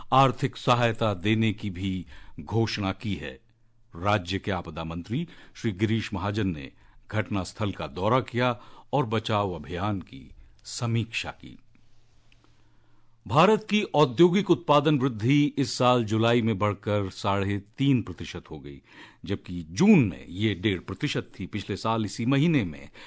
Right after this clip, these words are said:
कारखाना उत्पादन में पांच प्रतिशत की वृद्धि हुई थी। निर्वाचन आयोग ने आज नई दिल्ली में भारतीय कम्युनिस्ट पार्टी के सदस्यों के प्रतिनिधिमंडल के साथ बातचीत की।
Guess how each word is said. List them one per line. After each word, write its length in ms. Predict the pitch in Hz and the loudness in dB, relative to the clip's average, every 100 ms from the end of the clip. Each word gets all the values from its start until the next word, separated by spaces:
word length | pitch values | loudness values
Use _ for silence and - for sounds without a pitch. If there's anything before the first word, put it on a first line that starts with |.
| - - | -10 0
कारखाना 480 | 120 113 117 110 | 0 2 0 0
उत्पादन 440 | 101 - 104 101 98 | 0 -2 -2 0 -2
में 180 | 92 92 | -2 -4
पांच 300 | 101 92 - | -6 -6 -8
प्रतिशत 420 | 117 131 - - | -8 -6 -6 -8
की 300 | - 85 73 _ - - - | -12 -16 -16 _ -20 -20 -10
वृद्धि 360 | 98 117 110 | -6 -4 -2
हुई 240 | 104 139 117 | -2 -2 -6
थी। 280 | - - - _ - _ - _ _ _ _ _ _ _ _ _ _ _ _ _ _ 95 | -8 -20 -20 _ -20 _ -20 _ _ _ _ _ _ _ _ _ _ _ _ _ _ 2
निर्वाचन 540 | 131 147 170 214 214 | 4 8 8 6 4
आयोग 360 | 190 190 190 143 | 8 8 8 6
ने 180 | 170 | 4
आज 240 | 165 151 120 | 6 4 4
नई 120 | 127 | 4
दिल्ली 280 | 120 131 131 | 4 4 6
में 200 | 131 113 | 6 4
भारतीय 480 | 104 113 127 131 117 | 2 2 2 2 2
कम्युनिस्ट 380 | 120 110 104 | 2 2 0
पार्टी 340 | - 98 95 104 | 0 -2 0 -4
के 140 | 98 | -4
सदस्यों 500 | - 95 101 - 104 | -6 -4 -4 -4 -4
के 80 | 92 | -4
प्रतिनिधिमंडल 800 | - 90 92 87 98 101 104 110 | -8 -8 -6 -4 -2 -2 0 -2
के 120 | 101 | -4
साथ 240 | - 80 | -8 -10
बातचीत 520 | 67 76 80 - 139 - | -8 -10 -8 -6 -6 -4
की। 240 | 156 | -4